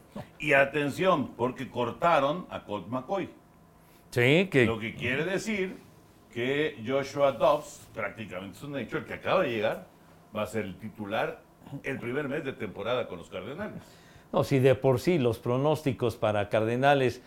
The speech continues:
Speaker 3: no son alentadores para nada, de por sí la caída sensible que tuvieron el año pasado,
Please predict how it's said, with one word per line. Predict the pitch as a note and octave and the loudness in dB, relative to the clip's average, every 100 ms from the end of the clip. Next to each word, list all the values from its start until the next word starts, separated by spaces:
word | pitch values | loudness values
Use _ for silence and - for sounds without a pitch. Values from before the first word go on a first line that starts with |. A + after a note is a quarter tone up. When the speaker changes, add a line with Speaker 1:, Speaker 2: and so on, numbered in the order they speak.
| - - - | -20 -10 0
Speaker 3:
no | C#3+ C#3+ | 4 4
son | D3+ D3+ C3 | 4 2 4
alentadores | A#2 A2+ A#2 - A2 A#2+ D3 C3+ - | 2 2 2 6 8 10 10 8 6
para | A2+ G2+ G2+ | 6 6 6
nada, | A2 A2+ A2 C3+ C#4 - - - - - | 4 4 4 4 2 -2 -14 -20 -16 -2
de | G#2 G#2 | 0 0
por | A#2 G#2+ | 0 0
sí | C3+ | 4
la | C3 A2+ | 4 6
caída | A#2 G#2 B2+ D#3+ C3+ | 4 4 4 4 4
sensible | A2 G#2+ F#2+ C3 A#2+ | 2 -4 -2 -2 0
que | G#2+ | -2
tuvieron | F#2+ G#2+ A#2+ B2 A2 - - - - - | -2 2 4 4 0 -6 -16 -20 -6 0
el | A2 | 4
año | C3 C3 - | 4 2 0
pasado, | G#2+ - A2+ C#3 | 0 4 4 4